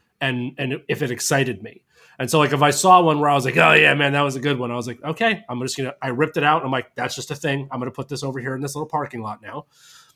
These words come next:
And I did that and wound up with, like, thirteen, and then I kinda whittled it down to ten, and now I've got ten.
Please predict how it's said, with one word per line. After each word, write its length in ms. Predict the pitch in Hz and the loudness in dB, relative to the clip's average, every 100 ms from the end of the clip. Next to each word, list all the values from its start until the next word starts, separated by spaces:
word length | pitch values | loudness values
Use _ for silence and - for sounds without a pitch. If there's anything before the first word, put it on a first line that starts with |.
| _ - | _ -2
And 180 | 147 | 2
I 80 | 156 | 4
did 200 | 156 202 | 4 2
that 220 | 202 214 | 4 2
and 100 | 185 | 2
wound 200 | 160 170 | 0 2
up 140 | 180 175 | 0 -4
with, 120 | 165 | -6
like, 200 | 175 170 | -6 -6
thirteen, 500 | 180 185 202 196 214 | -6 -6 -4 -2 -2
and 100 | 196 | -4
then 120 | 175 | -4
I 140 | 170 147 _ - | -6 -8 _ -8
kinda 180 | 170 | -4
whittled 260 | 160 170 175 | -2 -2 -2
it 80 | 170 | -4
down 240 | 175 175 | -4 -4
to 80 | 175 | -6
ten, 400 | 175 180 196 226 | -6 -4 -2 -4
and 120 | 226 | -6
now 180 | 220 226 | -4 0
I've 200 | 233 233 | 0 2
got 180 | 240 247 | 0 2
ten. 260 | 294 349 | 2 2